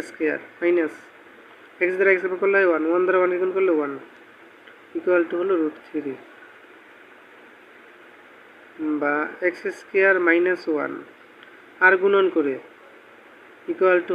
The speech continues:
হলো root three x। এক্স স্কয়ার, এটা এ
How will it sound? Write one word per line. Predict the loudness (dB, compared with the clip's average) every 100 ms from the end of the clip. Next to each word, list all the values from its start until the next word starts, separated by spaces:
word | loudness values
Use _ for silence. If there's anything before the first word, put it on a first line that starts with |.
| 0
হলো | 2 2 0 -6 -20 -20 -20 -20 -20 -20 -18 -2
root | 0 0 -2 -20
three | -4 -2 -2 -4 -6 -16 -20 -20 -4 0 0
x। | -2 -20 -20 -20 -20 -20 -20 -20 -20 -20 -20 -20 -20 -20 -20 -20 -20 -20 -20 -20 -20 -20 -20 -20 -20 -20 -20 -20 -20 -20 -20 -20 -20 -20 -20 -20 -20 -20 -20 -16 -16
এক্স | -8 -10 -10
স্কয়ার, | -2 2 4 4 2
এটা | 0
এ | 2